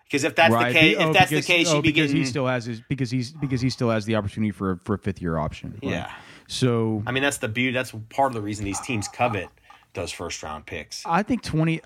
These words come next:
Speaker 2: I think twenty nineteen would be a time where you, where you could, where you could do it, though. Now that I'm looking at it, um, I'm just trying, I'm trying to think of where they, you know, if they have
Speaker 1: Well,
Speaker 2: all
Speaker 1: if,
Speaker 2: this extra money,
Speaker 1: if,
Speaker 2: what
Speaker 1: if
Speaker 2: they're
Speaker 1: they're
Speaker 2: gonna
Speaker 1: gonna
Speaker 2: spend
Speaker 1: sp-, if
Speaker 2: up.
Speaker 1: they're gonna, well, they're either gonna have to fork it up.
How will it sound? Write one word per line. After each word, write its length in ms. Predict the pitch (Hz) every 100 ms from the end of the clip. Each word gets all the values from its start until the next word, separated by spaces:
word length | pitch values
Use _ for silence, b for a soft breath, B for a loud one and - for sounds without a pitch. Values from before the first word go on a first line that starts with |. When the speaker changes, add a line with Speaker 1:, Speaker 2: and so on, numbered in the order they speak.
| -
Speaker 2:
I 80 | 208
think 160 | 247
twenty 320 | - 180 190 165
nineteen 560 | 151 170 - 127 113
would 120 | 110
be 120 | 110 110
a 60 |
time 320 | - 107 107
where 100 | 104
you, 180 | 107 147
where 140 | 127 107
you 180 | 107 104
could, 280 | 101 92 - _ _ _ _
where 140 | 123
you 120 | 113 107
could 160 | 95
do 220 | 98 104
it, 100 | 95
though. 160 | 98 92
Now 220 | 95 95
that 100 | 92
I'm 180 | 90 87
looking 300 | 98 95 87
at 200 | 85 82
it, 180 | 85 87 _ b b b b b 107
um, 420 | 107 107 104 117
I'm 80 | 139
just 160 | 143 -
trying, 260 | 143 147 143
I'm 120 | 135
trying 220 | - 156
to 80 | 120
think 200 | 226 180
of 120 | 110
where 140 | 120
they, 160 | 131 127
you 120 | 135 120
know, 60 |
if 60 | 120
they 60 | 113
have 100 | 139
Speaker 1:
Well, 80 |
Speaker 2:
all 80 | 143
Speaker 1:
if, 60 | 135
Speaker 2:
this 180 | 113 120
extra 280 | 139 135
money, 240 | 113 156 131
Speaker 1:
if, 60 |
Speaker 2:
what 80 | 110
Speaker 1:
if 40 | 120
Speaker 2:
they're 140 | 143 135
Speaker 1:
they're 100 | 143
Speaker 2:
gonna 40 |
Speaker 1:
gonna 60 | 127
Speaker 2:
spend 200 | 123 117
Speaker 1:
sp-, 80 | -
if 100 | 82
Speaker 2:
up. 40 |
Speaker 1:
they're 120 | 139 131
gonna, 220 | 139 104
well, 200 | 113 123
they're 160 | 131 120
either 200 | 135 139
gonna 180 | 127
have 140 | 127 123
to 80 | 110
fork 360 | - 131 123
it 80 | 123
up. 300 | 123 139